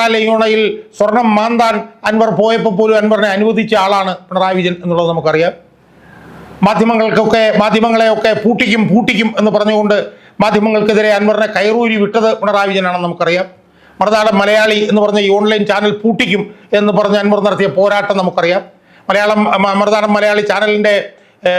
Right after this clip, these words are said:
പിന്നെ വരാന്തയിൽ, അ-, അതിൻ്റെ താഴെ ആ റോഡിൽ, ഏ, ജീപ്പിൽ, ഏ, പിന്നെ മുണ്ടും മടക്കി കുത്തിക്കൊണ്ട് "ഇറങ്ങി വാടാ, നിന്നെ ഞാൻ പൂട്ടിക്കും" എന്ന് പറഞ്ഞുകൊണ്ട് അയാൾ ബി ജി എമ്മിൻ്റെ ഒക്കെ പശ്ചാത്തലത്തിൽ നിന്നതൊക്കെ നമുക്കറിയാം.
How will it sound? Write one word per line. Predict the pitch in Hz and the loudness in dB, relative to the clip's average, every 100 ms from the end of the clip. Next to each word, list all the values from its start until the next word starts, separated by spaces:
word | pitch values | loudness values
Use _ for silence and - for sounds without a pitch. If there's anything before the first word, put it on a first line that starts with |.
| 160 | -2
പിന്നെ | 180 175 170 151 - - | -2 -2 -2 -4 -10 -4
വരാന്തയിൽ, | 180 202 208 208 202 202 | 0 0 2 0 0 0
അ-, | 190 - | 0 0
അതിൻ്റെ | 196 202 | 0 0
താഴെ | 190 208 208 | 0 2 2
ആ | 196 | 0
റോഡിൽ, | 208 208 196 - _ - | 0 0 -2 -8 _ -4
ഏ, | 185 151 | -2 0
ജീപ്പിൽ, | 220 220 214 202 - - - - | -2 -2 -2 -4 -8 -16 -8 -2
ഏ, | 185 180 180 | 0 0 -2
പിന്നെ | 190 180 175 165 - - - | 0 0 -2 -4 -8 -10 -4
മുണ്ടും | 208 214 214 | 0 2 2
മടക്കി | 202 214 196 | 0 0 0
കുത്തിക്കൊണ്ട് | 214 214 208 196 - - - | 0 0 2 0 -2 -4 -2
"ഇറങ്ങി | 226 220 | 0 0
വാടാ, | 214 214 196 | 2 2 2
നിന്നെ | 208 208 202 | 2 2 0
ഞാൻ | 202 151 | 0 -2
പൂട്ടിക്കും" | 226 220 202 208 202 | -2 -2 -2 -2 -2
എന്ന് | 202 | 0
പറഞ്ഞുകൊണ്ട് | 202 208 202 196 180 - - | 2 2 2 0 -2 -6 -4
അയാൾ | 185 202 185 | 0 0 0
ബി | 208 | 2
ജി | 208 | 2
എമ്മിൻ്റെ | 208 202 202 | 2 2 0
ഒക്കെ | 202 - | -2 -2
പശ്ചാത്തലത്തിൽ | 196 202 202 190 202 196 | -2 -2 0 -2 0 0
നിന്നതൊക്കെ | 196 190 170 180 | 0 0 0 0
നമുക്കറിയാം. | 175 175 175 185 | 0 0 0 -2